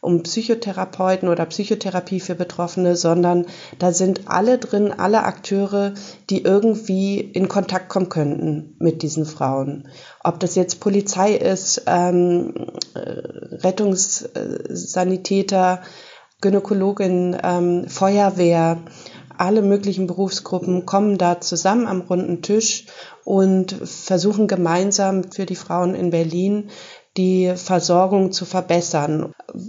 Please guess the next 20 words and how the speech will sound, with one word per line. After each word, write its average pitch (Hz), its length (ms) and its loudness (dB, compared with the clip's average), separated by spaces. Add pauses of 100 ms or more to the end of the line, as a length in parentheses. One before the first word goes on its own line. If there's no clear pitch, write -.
Und, 220 500 2
äh, 202 240 4
jetzt 202 320 0
ganz 196 240 2
konkret, 214 500 0
was, 196 320 0 (480)
was 196 260 -2
gemacht 190 440 -2
wurde 208 320 4
am 185 160 2
runden 196 380 -2
Tisch 247 320 0
und 180 200 -2
in 190 180 0
diesem 180 640 0
Netzwerk, 190 760 2 (420)
dass 202 220 2
für 214 100 0
jede 196 380 4
Berufsgruppe 226 1120 -2